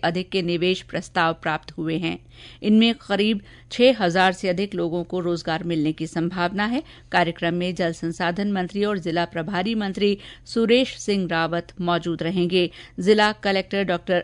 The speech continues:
अमित यादव ने बताया कि कार्यक्रम में निवेश के इच्छुक उद्यमियों के लिए ऑनलाइन एमओयू के वास्ते राज निवेश पोर्टल पर व्यवस्था की गई है।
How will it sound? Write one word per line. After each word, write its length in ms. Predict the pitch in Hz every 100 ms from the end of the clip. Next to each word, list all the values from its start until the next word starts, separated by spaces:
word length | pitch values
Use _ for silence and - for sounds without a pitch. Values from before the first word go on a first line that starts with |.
| -
अमित 300 | 196 220 240
यादव 340 | 208 180 185 180
ने 80 | 175
बताया 380 | 175 170 175 175
कि 180 | 190 180
कार्यक्रम 420 | 165 170 - 220
में 240 | 220 226 226 - - 208
निवेश 420 | 226 240 277 -
के 160 | - 208 -
इच्छुक 480 | 190 - 220 214 -
उद्यमियों 500 | 185 165 190 214 247
के 160 | 240 202
लिए 280 | 185 190 214 -
ऑनलाइन 500 | 196 202 208 214 226 -
एमओयू 400 | 175 175 180 180
के 140 | 185 160
वास्ते 460 | 170 185 - 208 208 - - 190
राज 440 | 202 208 233 190
निवेश 440 | 170 175 202 220 -
पोर्टल 400 | 190 202 202 170
पर 220 | 165 180 196
व्यवस्था 480 | 196 165 - 170 165
की 200 | 170 156
गई 200 | 165 160
है। 280 | 180 170